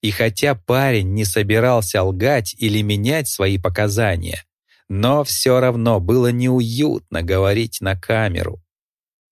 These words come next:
То, что он сейчас скажет, станет достоянием общественности. Но этот разговор, он лишь убедил Романа, что ему нужно понять Темного,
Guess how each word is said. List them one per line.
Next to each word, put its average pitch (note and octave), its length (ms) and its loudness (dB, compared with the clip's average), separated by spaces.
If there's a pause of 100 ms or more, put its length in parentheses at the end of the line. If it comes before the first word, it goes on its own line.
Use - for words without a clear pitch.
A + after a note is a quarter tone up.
(180)
То, F#2+ 220 2
что - 380 -2
он A2+ 240 0
сейчас G2+ 600 -2
скажет, A2 640 0
станет A2+ 580 -2
достоянием A2+ 1040 0
общественности. - 1080 -4 (1040)
Но E2+ 380 -6
этот G#2 400 -2
разговор, F2+ 800 -2 (460)
он B2+ 240 2
лишь B2 320 2
убедил B2+ 680 2
Романа, A#2+ 600 2
что - 280 0
ему A#2 320 2
нужно A#2+ 580 0
понять A#2 720 -2
Темного, F#2+ 720 0